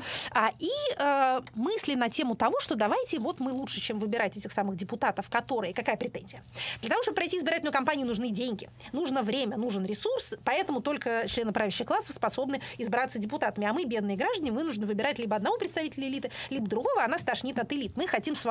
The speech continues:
народного, советского, этого самого делегата.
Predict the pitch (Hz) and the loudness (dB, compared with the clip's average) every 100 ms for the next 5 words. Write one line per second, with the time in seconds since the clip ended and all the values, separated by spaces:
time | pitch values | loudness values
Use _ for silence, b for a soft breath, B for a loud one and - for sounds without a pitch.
0 | 220 302 208 226 254 247 247 - - - | 2 4 4 4 2 2 2 0 -8 -20
1 | - - - B B B B B - 294 | -20 -20 -20 B B B B B 0 2
2 | 247 262 - 254 254 233 - 247 226 254 | 2 2 2 4 6 4 2 -2 2 2
3 | - 214 220 233 226 - - - - - | 2 2 4 4 4 0 -14 -14 -14 -10
4 | - 277 330 226 - | 0 2 4 2 2